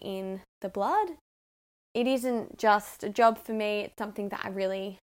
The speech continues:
enjoy. It's almost like a bit of a passion and a hobby as well. Um, my fiance usually teases me that I don't have a hobby, and, um,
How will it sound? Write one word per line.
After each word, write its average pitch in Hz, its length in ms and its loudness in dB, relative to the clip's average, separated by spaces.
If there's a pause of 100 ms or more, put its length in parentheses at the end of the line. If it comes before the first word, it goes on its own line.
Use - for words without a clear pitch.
(140)
enjoy. 233 920 4 (840)
It's - 300 -2 (160)
almost 214 420 0
like - 460 0 (180)
a 208 80 -6
bit 202 160 2
of 196 100 0
a 190 280 4
passion 202 640 -2
and 185 160 0
a 190 40 -2
hobby 190 460 -4
as - 240 -8
well. 196 400 -4 (340)
Um, 196 280 -4
my 202 100 -4
fiance 226 580 0
usually 202 360 -2
teases 208 420 -2
me 196 220 -4
that 190 320 -2
I 196 100 -4
don't 208 560 -2 (320)
have 294 300 -2 (100)
a 302 120 0
hobby, 311 480 -2 (460)
and, 202 380 -2
um, 202 380 -4